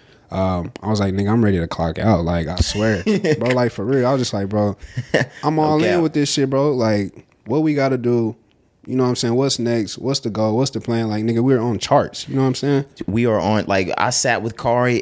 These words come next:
Speaker 2: and I told him, like, we always compare ourselves to rappers, just on some bullshit.
Speaker 1: Right.
Speaker 2: Um, this is equivalent to sitting in the, the Billboard Hot one hundred.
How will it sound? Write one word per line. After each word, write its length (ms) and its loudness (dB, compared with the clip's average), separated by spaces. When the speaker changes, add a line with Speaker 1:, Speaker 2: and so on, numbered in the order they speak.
Speaker 2:
and 100 0
I 120 0
told 340 0
him, 160 0
like, 340 0
we 240 0
always 300 2
compare 260 0
ourselves 360 2
to 60 -2
rappers, 440 0
just 180 -6
on 100 0
some 140 -6
bullshit. 480 0
Speaker 1:
Right. 140 -4
Speaker 2:
Um, 340 2
this 200 0
is 140 -2
equivalent 540 0
to 60 -2
sitting 380 0
in 140 2
the, 200 2
the 120 0
Billboard 480 2
Hot 180 2
one 140 2
hundred. 1000 -2